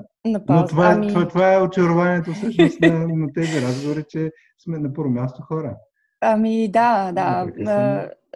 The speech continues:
Speaker 1: Лич-, лична-, личната среда няма как в момента,
Speaker 2: Абсолютно.
Speaker 1: това е определящо. Ам, та, та всъщност разредих тези срещи,
Speaker 2: Мгм.
Speaker 1: а, и ги,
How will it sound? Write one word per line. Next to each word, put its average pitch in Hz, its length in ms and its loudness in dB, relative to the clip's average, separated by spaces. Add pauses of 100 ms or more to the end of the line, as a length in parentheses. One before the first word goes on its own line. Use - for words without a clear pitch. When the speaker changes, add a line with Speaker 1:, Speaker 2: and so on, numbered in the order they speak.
(120)
Speaker 1:
Лич-, 226 260 -4
лична-, 233 500 0
личната 226 380 -6
среда 208 560 -4
няма 208 300 -4
как 175 260 -10 (100)
в 175 200 -14
момента, 175 320 -6
Speaker 2:
Абсолютно. 175 200 -10
Speaker 1:
това 175 300 -8
е 175 260 -10
определящо. 180 720 -8 (480)
Ам, 196 440 -6 (280)
та, 202 260 2 (120)
та 208 60 -2
всъщност 285 480 -4
разредих 202 540 -6
тези 214 240 0
срещи, 196 640 -6
Speaker 2:
Мгм. 240 220 -8 (220)
Speaker 1:
а, 214 140 -2
и 233 100 -4
ги, 220 280 -4